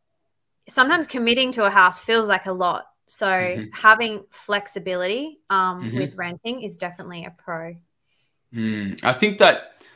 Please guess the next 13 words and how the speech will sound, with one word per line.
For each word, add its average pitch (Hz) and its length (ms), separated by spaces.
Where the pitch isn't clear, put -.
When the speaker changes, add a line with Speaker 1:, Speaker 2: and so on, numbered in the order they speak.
Speaker 2:
I 143 80
think 214 180
that 214 300
from 139 180
my 131 220
perspective, 120 800
uh, 127 40
just - 320
some 156 320
people 156 320
may 120 220
be 110 160
forced - 720